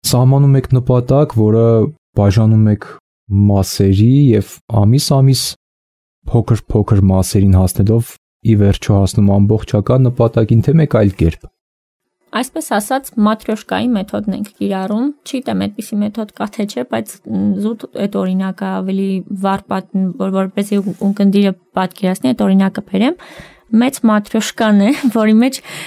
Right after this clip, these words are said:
Speaker 2: արդեն փոքր-փոքր իրենք գնում են, այսինքն մեծ գլոբալ մի հատ նպատակ ունենք, ու այդ նպատակը ծնվեց, երբ որ մի հատ ծրագրի էինք դիմում, հասկացանք, որ ուզում ենք Հայաստանը առաջատար դարձնել կանոնակարգված երթևեկություն ունեցող երկրների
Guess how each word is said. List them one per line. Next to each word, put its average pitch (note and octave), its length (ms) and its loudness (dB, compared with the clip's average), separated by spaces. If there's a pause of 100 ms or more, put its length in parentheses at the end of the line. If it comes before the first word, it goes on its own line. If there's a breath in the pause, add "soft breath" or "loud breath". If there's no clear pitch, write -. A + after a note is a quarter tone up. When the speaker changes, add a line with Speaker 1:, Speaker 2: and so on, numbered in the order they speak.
(260 loud breath)
Speaker 2:
արդեն G#3+ 400 0
փոքր-փոքր A3+ 800 -2
իրենք A#3 320 -2
գնում G3+ 340 2
են, F4 260 -2
այսինքն C#4 600 -2
մեծ C#4+ 360 0
գլոբալ A3+ 600 -2 (320)
մի A3+ 140 0
հատ A#3+ 180 -6 (200)
նպատակ G#3+ 680 -2
ունենք, A3+ 440 -2 (400 loud breath)
ու - 160 -2
այդ C4+ 160 -4
նպատակը A3+ 540 -2
ծնվեց, A#3+ 420 0
երբ G#3 220 -2
որ A3+ 100 0
մի G#3+ 120 4
հատ G#3 120 -2
ծրագրի G3+ 440 -2
էինք F3 260 0
դիմում, A#3 420 0
հասկացանք, B3+ 580 -2
որ A#3+ 200 0
ուզում A3 200 0
ենք C4+ 160 0
Հայաստանը A3 760 0
առաջատար G3+ 640 -4
դարձնել G3 500 -4
կանոնակարգված F#3+ 960 -4
երթևեկություն G3 720 -4
ունեցող G3+ 480 -2
երկրների G3 600 0